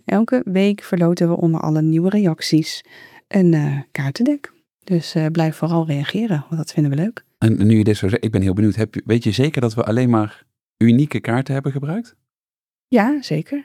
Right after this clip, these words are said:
Speaker 2: Oh ja, dat hou je bij. Oh, wat
Speaker 1: Ja.
Speaker 2: goed. Wat
Speaker 1: Ja,
Speaker 2: goed.
Speaker 1: ja, ja, ja.
Speaker 2: Ja.
Speaker 1: Ja.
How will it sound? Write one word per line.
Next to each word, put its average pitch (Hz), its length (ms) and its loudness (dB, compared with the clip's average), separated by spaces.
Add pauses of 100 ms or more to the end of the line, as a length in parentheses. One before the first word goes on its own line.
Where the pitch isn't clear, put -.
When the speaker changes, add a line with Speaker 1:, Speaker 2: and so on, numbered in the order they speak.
(100)
Speaker 2:
Oh 135 100 -2
ja, 127 60 2
dat 117 100 0
hou 117 140 2
je 117 100 0
bij. 113 180 -2
Oh, 80 80 -14
wat 98 120 -4
Speaker 1:
Ja. 175 140 0
Speaker 2:
goed. 127 260 -4 (260)
Wat - 120 -8
Speaker 1:
Ja, 160 100 0
Speaker 2:
goed. 180 80 0
Speaker 1:
ja, 220 80 0
ja, 156 200 -4
ja. 170 220 0
Speaker 2:
Ja. 175 140 -4 (260)
Speaker 1:
Ja. 175 360 0